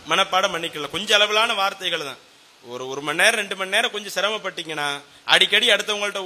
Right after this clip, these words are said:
ஓதுறதை நீங்க கேட்டீங்கன்னா, எளிதில் நீங்க என்ன செஞ்சிடலாம்? மனப்பாடம் பண்ணிக்கலாம். இந்த பிரார்த்தனையினுடைய அம்சம் என்ன? "அல்லாஹும்ம ரப்ப ஹாதிஹி தஅவதி தாம்மா",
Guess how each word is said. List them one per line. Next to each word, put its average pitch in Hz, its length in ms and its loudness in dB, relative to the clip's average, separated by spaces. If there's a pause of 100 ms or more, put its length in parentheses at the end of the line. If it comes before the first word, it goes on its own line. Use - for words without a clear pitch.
ஓதுறதை 214 400 -2
நீங்க 185 240 0
கேட்டீங்கன்னா, 185 520 -2
எளிதில் 240 320 2
நீங்க 240 200 -4
என்ன 220 120 -4
செஞ்சிடலாம்? 202 460 0 (280)
மனப்பாடம் 208 400 2
பண்ணிக்கலாம். 151 460 -6 (440)
இந்த 233 300 4
பிரார்த்தனையினுடைய 226 1200 0
அம்சம் 214 340 -2
என்ன? 180 460 -4 (300)
"அல்லாஹும்ம 185 580 4
ரப்ப 170 160 -2 (100)
ஹாதிஹி 175 400 -4
தஅவதி 175 540 -6
தாம்மா", 170 440 -6